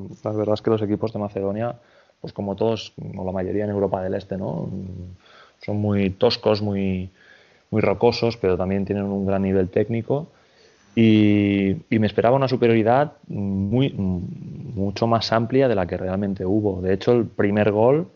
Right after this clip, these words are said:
vino por un pena-, por un penalti y expulsión de los irlandeses,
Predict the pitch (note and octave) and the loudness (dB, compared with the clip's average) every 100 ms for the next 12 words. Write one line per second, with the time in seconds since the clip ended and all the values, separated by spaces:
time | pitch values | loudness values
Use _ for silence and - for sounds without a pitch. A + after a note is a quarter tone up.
0 | _ _ _ _ _ _ G2 G#2 G#2 G#2+ | _ _ _ _ _ _ 0 2 4 4
1 | A2 G#2+ G2+ G#2 G2+ F#2+ G2 G2+ G#2 G#2 | 4 2 2 2 2 0 -2 0 2 2
2 | G#2 G2+ G#2+ G#2 G2 G#2 F#2 - G#2 G2+ | 2 0 0 0 0 -4 -4 0 0 0
3 | F#2+ F#2 F#2 F2+ F2 F#2+ F2+ F#2 G#2 - | -2 -2 -4 -6 -4 -2 2 2 2 2
4 | C#3+ C#3+ | 0 -2